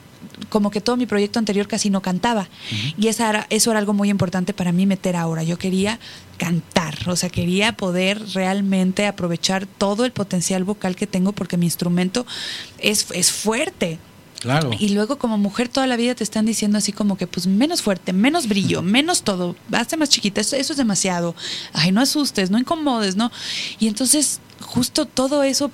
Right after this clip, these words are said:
Speaker 1: es parte de este show, ¿no? Es todo a, la máxima expresión de lo que yo, de lo que yo puedo, puedo ser, ¿no? Y, y de ahí voy creciendo y voy aprendiendo y todo, pero lo que decías, es importante para mí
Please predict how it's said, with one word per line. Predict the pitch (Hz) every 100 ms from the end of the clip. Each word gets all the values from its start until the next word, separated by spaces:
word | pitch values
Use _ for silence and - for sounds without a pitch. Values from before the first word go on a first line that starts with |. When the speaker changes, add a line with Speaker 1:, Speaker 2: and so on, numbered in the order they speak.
| -
Speaker 1:
es | 220 -
parte | 247 254 302
de | 247
este | - 196
show, | - 175 170
¿no? | 196 247
Es | 220 -
todo | - 226 269 269 - - - - - - - -
a, | 202 208 208 - 214
la | 208
máxima | 208 233 285 - 277 233
expresión | - 196 175 214 214
de | 214
lo | 185
que | 175 175
yo, | 196 190 185
de | 180
lo | 185
que | 180 185
yo | 190 190 185
puedo, | - 202 196 180
puedo | - 208 190 180
ser, | - 180 165
¿no? | 180 247
Y, | 208 180 - - -
y | 196
de | 180
ahí | 180 208 233
voy | 185 196 202
creciendo | 190 175 214 220
y | 190
voy | 196
aprendiendo | 202 190 180 196 214
y |
todo, | 202 220
pero | 240 202 175 - - - - - - -
lo | 196
que | 196
decías, | 196 185 269 254 254
es | 247
importante | 262 220 233 262
para | 202 185
mí | 208